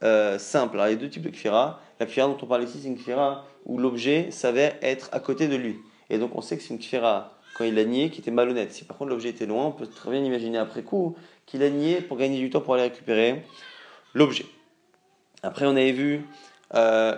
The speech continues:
Rav, Rav qui disait que lorsque quelqu'un, euh, jure pour se défendre et qu'après il est contredit par des témoins, une fois qu'il a juré, il ne paiera pas. Et au final, on avait tout de même,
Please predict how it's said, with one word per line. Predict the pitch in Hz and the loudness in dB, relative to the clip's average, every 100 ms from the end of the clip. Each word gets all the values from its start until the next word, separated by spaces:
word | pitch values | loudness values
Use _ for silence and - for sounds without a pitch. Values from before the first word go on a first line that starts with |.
| - | -2
Rav, | 123 131 - - | 6 6 6 2
Rav | 120 131 | 2 2
qui | - | 0
disait | 120 117 143 | -10 -2 -2
que | 143 | -2
lorsque | 120 - 120 120 | -4 -4 -6 -8
quelqu'un, | 127 113 147 123 107 - _ _ _ - | -8 -6 -2 -4 -6 -14 _ _ _ -6
euh, | 107 104 98 95 95 95 95 95 95 95 - - - | -2 0 0 0 -2 -2 -4 -6 -6 -8 -10 -12 -12
jure | - 113 170 123 80 - _ _ _ _ | -10 0 0 0 -4 -16 _ _ _ _
pour | 127 | -10
se | 120 | -2
défendre | 131 131 131 117 92 85 _ _ - | 2 2 0 -2 -4 -10 _ _ -8
et | 113 | -4
qu'après | - 127 - 110 - | 4 4 4 2 0
il | 139 | 0
est | 123 | 0
contredit | 120 120 120 | -4 -6 -4
par | 110 | -2
des | 107 | -2
témoins, | 104 104 110 147 - - _ - | -4 -6 -4 -4 -8 -20 _ -14
une | |
fois | 127 160 | -6 -4
qu'il | 151 | 2
a | 127 | 2
juré, | 110 117 151 165 - | 2 2 0 -2 -2
il | |
ne | 127 | 0
paiera | 123 117 104 | 0 0 2
pas. | 113 131 | 2 2
Et | 113 | 0
au | |
final, | - 139 143 107 - - - | 0 4 4 2 -10 -20 -12
on | - | -2
avait | 117 123 | 0 0
tout | 123 | -2
de | 123 | 2
même, | 147 135 98 | 4 4 2